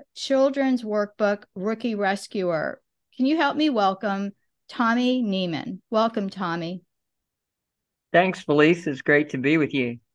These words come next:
Speaker 1: Well, Tommy, I, um, was really impressed with your story, and you have,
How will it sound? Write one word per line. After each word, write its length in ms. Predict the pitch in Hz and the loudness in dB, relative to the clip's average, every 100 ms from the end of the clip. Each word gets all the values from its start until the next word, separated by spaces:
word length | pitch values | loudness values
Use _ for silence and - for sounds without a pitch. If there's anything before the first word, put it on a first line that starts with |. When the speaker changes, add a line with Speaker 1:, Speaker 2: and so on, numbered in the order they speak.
| _ _ _ _ _ _ _ - | _ _ _ _ _ _ _ 0
Speaker 1:
Well, 180 | 277 | 0
Tommy, 500 | 277 320 311 311 302 269 | 2 2 2 4 2 -2
I, 520 | 262 294 311 330 330 - | 0 2 2 0 -4 -6
um, 320 | 247 247 240 | -4 0 0
was 260 | 240 233 233 | 2 0 2
really 300 | 262 269 269 | 2 4 4
impressed 680 | 240 240 247 233 240 240 - | 0 -2 -4 -2 -4 -8 -12
with 480 | 208 208 214 220 214 - | -6 -2 0 0 -2 -6
your 220 | 208 196 | -4 -4
story, 840 | 196 - 240 240 190 175 190 202 | -6 -6 -2 0 0 0 -2 -4
and 340 | - 208 202 202 | -6 -4 -4 -4
you 280 | 226 254 262 | -4 -2 -2
have, 400 | 254 240 220 | -2 -2 -2